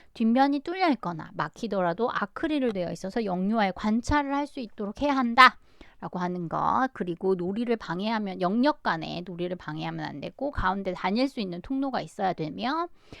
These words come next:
영역별 그 활동 자료가 유아는 네 개, 영아는 세 개 이상 종류가 구비가 되어 있음이 좋다라고 설명하고 있습니다.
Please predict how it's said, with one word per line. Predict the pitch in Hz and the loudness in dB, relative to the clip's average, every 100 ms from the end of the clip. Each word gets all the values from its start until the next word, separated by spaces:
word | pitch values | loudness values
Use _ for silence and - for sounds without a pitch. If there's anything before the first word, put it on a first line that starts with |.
| - | -10
영역별 | 196 196 226 233 - 214 196 202 196 - - _ _ | -4 0 2 0 0 2 2 2 0 -6 -20 _ _
그 | - 170 160 165 - - | -10 -6 -4 -6 -10 -14
활동 | - 269 277 269 | -6 -4 -2 -4
자료가 | - 170 175 208 220 | -4 -6 -4 -4 -4
유아는 | 175 170 170 196 240 | -2 -2 -2 -2 -2
네 | 180 185 | -2 0
개, | 254 - - - - | 0 0 -4 -20 -8
영아는 | 185 175 175 165 | -4 -2 -4 -4
세 | 175 277 | -4 -4
개 | 311 220 - - | 0 -2 -4 -18
이상 | 208 - 170 175 | -10 -2 -2 -2
종류가 | - 196 185 170 | -6 -6 -6 -6
구비가 | 160 220 208 240 247 247 | -6 -6 -6 -6 -6 -8
되어 | 190 170 170 208 | -6 -8 -10 -14
있음이 | - - 160 226 277 262 | -16 -14 -12 -8 -8 -10
좋다라고 | - - - 233 - - - - 170 180 240 285 | -16 -10 -2 -2 -2 -20 -16 -4 -2 0 0 0
설명하고 | 277 233 208 175 190 240 269 285 - | -4 -4 -4 -6 -8 -6 -6 -8 -14
있습니다. | - 196 151 - - | -10 -8 -8 -12 -20